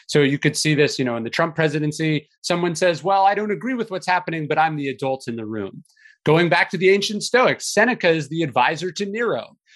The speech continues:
And I imagine he told himself, "Hey, uh, if I leave, Nero will just hire someone worse." So when we talk about fear and courage, it's, it's not an easy, clear-cut thing. Um, you can stand on principle,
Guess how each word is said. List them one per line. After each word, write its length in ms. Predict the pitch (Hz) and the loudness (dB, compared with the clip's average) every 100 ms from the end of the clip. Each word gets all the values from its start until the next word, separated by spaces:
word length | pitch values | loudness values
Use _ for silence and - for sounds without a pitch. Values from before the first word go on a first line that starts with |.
| _ - | _ -2
And 300 | 156 165 156 - | 0 0 -4 -2
I 120 | 156 | 0
imagine 420 | 165 190 175 180 | 2 0 0 -4
he 100 | 180 | -6
told 240 | - 160 | -4 -6
himself, 460 | 175 156 185 175 170 | -4 -4 -2 -2 -2
"Hey, 400 | 220 233 160 165 _ _ 156 | 0 0 0 -4 _ _ -2
uh, 200 | 143 143 | 0 0
if 160 | - - - | -4 -8 -2
I 220 | 147 180 | 0 0
leave, 400 | 131 123 120 139 _ | -2 -6 -6 -10 _
Nero 300 | 120 127 135 | 0 4 4
will 140 | 131 127 | 2 -2
just 200 | 127 - | -6 -4
hire 300 | 123 123 123 | 0 2 0
someone 400 | - 123 120 117 | -2 -2 -4 -4
worse." 480 | 156 113 - - - - - _ | -4 -4 -8 -12 -14 -20 -20 _
So 160 | - 160 | 0 4
when 100 | 160 | 4
we 80 | 170 | 4
talk 260 | 190 - | 2 2
about 220 | 170 147 | 0 0
fear 320 | - - 190 175 | -2 0 2 2
and 180 | 143 | 0
courage, 480 | - 240 208 147 131 | -2 0 2 0 -2
it's, 240 | 147 - - | -8 -10 -6
it's 240 | 160 - 147 | -6 -4 0
not 260 | 180 220 | 2 4
an 140 | 190 143 | 0 -4
easy, 380 | 175 196 160 160 | -4 -2 -2 -6
clear-cut 640 | - 156 156 147 143 - | -4 -2 -2 0 -2 -4
thing. 480 | - 202 165 - - _ - _ | -2 0 0 -4 -16 _ -20 _
Um, 400 | 151 139 135 123 - _ | 2 2 2 -2 -6 _
you 120 | 143 156 | 0 2
can 180 | 160 | 0
stand 400 | 147 - 160 160 | 0 0 2 2
on 160 | 147 135 | -2 -4
principle, 680 | 185 233 160 110 110 180 | -4 -4 -4 -4 -6 -6